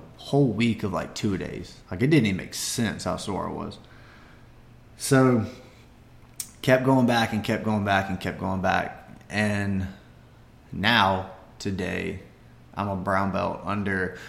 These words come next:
Michael Key, which is a black belt under Helson Gracie. Um, so there's a long time frame in between there.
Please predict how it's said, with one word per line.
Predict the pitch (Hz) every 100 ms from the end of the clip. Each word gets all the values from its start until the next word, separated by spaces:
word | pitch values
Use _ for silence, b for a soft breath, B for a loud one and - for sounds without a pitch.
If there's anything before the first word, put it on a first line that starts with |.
| B -
Michael | 104 104 104
Key, | - 98 95
which | 95 92
is | 87
a | 87
black | 90 92 -
belt | 92 85 82
under | 95 92 90 85 85 107 - - -
Helson | 101 90
Gracie. | 90 95 - - - B B B B -
Um, | 107 110 98 87 69 - - - -
so | - 117 98
there's | 101 104
a | 98 78 71
long | 98 107 120 127 127 117
time | 117 110 104
frame | 107 104 98
in | 95
between | 95 95 92
there. | 90 82